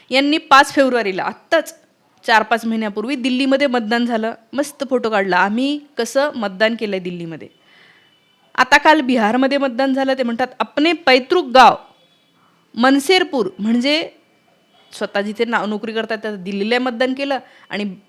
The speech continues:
वडिलांच्या गावातही बिहारला जाऊन त्यांनी मतदान केलं.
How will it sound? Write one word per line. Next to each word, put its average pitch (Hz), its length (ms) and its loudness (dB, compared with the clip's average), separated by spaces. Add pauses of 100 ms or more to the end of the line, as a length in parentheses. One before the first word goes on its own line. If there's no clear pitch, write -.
(140)
वडिलांच्या 269 440 2
गावातही 196 840 0 (200)
बिहारला 196 460 -2
जाऊन 190 240 -2
त्यांनी 240 280 -4
मतदान 196 500 -2
केलं. 226 220 -6